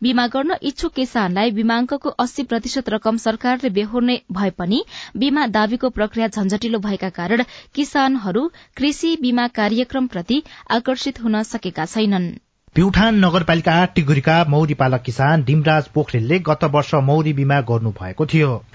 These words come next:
Speaker 2: उहाँले चरनका लागि कपिल वस्तु लगेका बेला मौरी मरेपछि बिमा दावीका लागि कम्पनीलाई खबर गर्नुभयो, तर उहाँलाई बिमा बापतको रकम लिन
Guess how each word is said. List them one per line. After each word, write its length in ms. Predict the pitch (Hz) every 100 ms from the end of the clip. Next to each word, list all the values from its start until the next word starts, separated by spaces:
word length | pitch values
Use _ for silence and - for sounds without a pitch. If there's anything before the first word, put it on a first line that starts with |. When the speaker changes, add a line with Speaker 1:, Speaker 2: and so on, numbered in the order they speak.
| - 151
Speaker 2:
उहाँले 360 | 160 180 247
चरनका 420 | 214 190 208 214
लागि 280 | 190 147 202
कपिल 320 | 190 175 185
वस्तु 300 | 165 170 -
लगेका 380 | 180 147 160 165
बेला 360 | 135 123 139 175
मौरी 380 | 147 165 170 156
मरेपछि 640 | 135 160 147 120 117 190
बिमा 340 | 156 165 170
दावीका 420 | 127 135 147 151
लागि 420 | 127 107 143 175 - - -
कम्पनीलाई 560 | 165 156 135 113 123 180
खबर 380 | - 117 127
गर्नुभयो, 580 | 160 135 120 120 147 131 107 - _ _ 143
तर 320 | 156 165 170
उहाँलाई 440 | 160 131 131 147 160
बिमा 300 | 135 139 143
बापतको 480 | 123 120 156 - 165
रकम 280 | 127 139
लिन 260 | 120 151 170